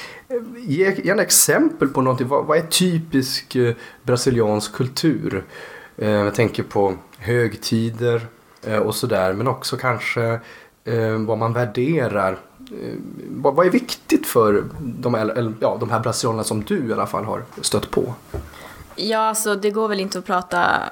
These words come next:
Speaker 2: om Brasilien utan att nämna karnevalen till exempel. Året börjar väl först nästan där i Brasilien. Det är efter karnevalen och sånt som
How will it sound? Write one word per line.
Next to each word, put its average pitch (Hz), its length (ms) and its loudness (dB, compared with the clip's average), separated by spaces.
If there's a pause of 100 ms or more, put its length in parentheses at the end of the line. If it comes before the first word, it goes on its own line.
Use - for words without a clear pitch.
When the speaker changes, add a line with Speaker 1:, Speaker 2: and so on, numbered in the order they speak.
(380)
Speaker 2:
om 196 140 -2
Brasilien 185 440 0
utan 185 260 -2
att 185 140 -4
nämna 170 440 0 (160)
karnevalen 180 540 2
till - 120 -6
exempel. - 480 -4 (520)
Året 196 340 2
börjar 180 380 2
väl 98 280 -2 (160)
först - 260 -4
nästan - 360 -2
där - 220 2
i - 40 -4
Brasilien. - 580 -6 (180)
Det 185 260 2
är - 20 4
efter 180 320 0
karnevalen 175 580 2
och 180 60 -2
sånt 185 220 -4
som 165 240 -2